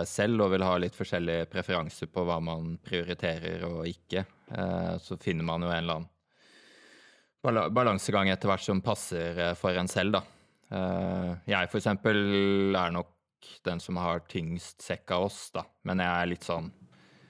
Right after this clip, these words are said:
liker å ta med meg litt mer enn litt for lite, da. Og så har det selvfølgelig også litt med vilje i vektområdet, i, eh, vinge og sånn type ting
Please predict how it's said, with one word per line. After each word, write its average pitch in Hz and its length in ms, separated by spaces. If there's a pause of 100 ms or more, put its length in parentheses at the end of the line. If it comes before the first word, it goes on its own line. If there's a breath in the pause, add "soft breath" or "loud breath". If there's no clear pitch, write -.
(180 soft breath)
liker 92 340
å 90 120 (200)
ta 95 180
med 78 140
meg 85 320
litt - 280
mer 80 260
enn 85 160
litt 82 160
for 90 160
lite, 85 320
da. 92 80 (140)
Og - 100
så 90 80
har 82 80
det 82 80
selvfølgelig 82 260
også 85 240
litt - 280
med 85 260 (220)
vilje 98 280
i 98 80
vektområdet, 90 920
i, 90 140 (180)
eh, 87 220
vinge 87 280
og 87 140
sånn 90 160
type - 240
ting 87 160